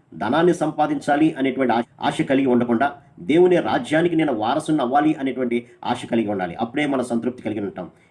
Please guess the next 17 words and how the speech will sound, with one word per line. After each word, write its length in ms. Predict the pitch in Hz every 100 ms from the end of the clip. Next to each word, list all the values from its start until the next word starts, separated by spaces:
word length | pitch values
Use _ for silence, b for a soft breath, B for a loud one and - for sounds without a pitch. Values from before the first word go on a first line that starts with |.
| 120
ఎందుకంటే 380 | 156 165 135
ధనాపేక్ష 540 | 127 101 139 139 131 139
సమస్తమైనటువంటి 800 | 127 113 120 123 123 120 120 -
కీడులకు 360 | - 117 117
మూలం. 240 | 98 92 85 b b b -
అందుకనే 320 | - 180 143
ప్రభు 240 | 143 127 143
అంటాడు, 300 | 143 131 131
"నీ 160 | 120
ధనము 320 | 113 104 139 156
ఎక్కడైతే 380 | 131 139 127
ఉందో 340 | 120 117 147 170
నీ 100 | 117
హృదయం 340 | 110 113 135
కూడా 180 | 127 139
అక్కడే 240 | 123 120 117
ఉంటుంది." 440 | 110 101 107 87